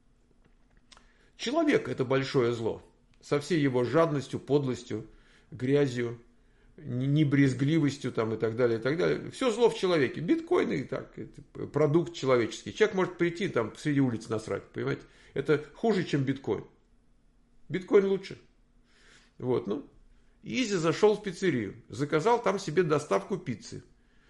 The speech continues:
И таки бесплатно доехал с курьером к себе домой. Эм,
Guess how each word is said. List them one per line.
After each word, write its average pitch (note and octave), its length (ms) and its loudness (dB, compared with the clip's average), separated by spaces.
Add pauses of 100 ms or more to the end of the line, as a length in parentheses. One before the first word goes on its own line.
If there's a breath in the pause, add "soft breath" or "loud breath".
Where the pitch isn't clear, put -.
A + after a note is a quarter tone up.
(160)
И D3+ 100 -6
таки F3+ 260 -4
бесплатно D#3+ 640 0
доехал E3+ 420 2
с C3+ 100 -8
курьером C#3 480 2
к F3+ 40 -10
себе C#3 240 -6
домой. A2 400 -2 (3750 soft breath)
Эм, G#3 500 2